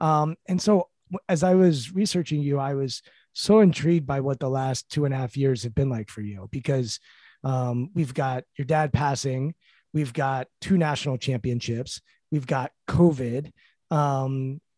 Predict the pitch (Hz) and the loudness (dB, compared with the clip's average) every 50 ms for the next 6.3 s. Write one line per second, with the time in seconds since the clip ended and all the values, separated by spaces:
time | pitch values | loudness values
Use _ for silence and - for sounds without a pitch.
0 | _ - - 160 165 147 131 175 165 165 165 160 151 - 170 160 135 117 123 113 | _ -10 -6 -4 -4 -4 0 0 2 4 2 2 0 -2 -4 -4 -4 -6 -6 -4
1 | 131 135 147 180 190 156 131 117 127 131 127 - - _ _ _ - 156 143 147 | -2 0 0 2 0 0 -2 -4 -8 -10 -10 -14 -20 _ _ _ -4 -2 0 2
2 | 143 139 135 135 135 135 139 _ _ - 143 139 143 151 147 143 143 135 131 120 | 2 2 2 2 0 -2 -4 _ _ -14 -8 -6 -4 -2 -2 -2 -2 -2 -4 -8
3 | - - _ _ _ _ _ _ _ _ - 131 170 175 165 143 127 123 123 123 | -12 -14 _ _ _ _ _ _ _ _ 0 4 4 4 4 4 2 -2 -4 -6
4 | 131 127 - _ _ _ _ _ - 180 165 165 160 156 160 160 147 190 180 160 | -8 -10 -12 _ _ _ _ _ 0 2 4 4 4 4 2 2 4 4 4 4
5 | 165 175 - 156 135 - - - 208 196 175 165 160 147 - - 156 151 147 151 | 2 -2 -2 -4 -6 -2 0 2 4 4 4 2 0 -2 -2 -4 -4 -4 -4 -4
6 | - - 170 165 165 | -4 -2 -2 -2 -2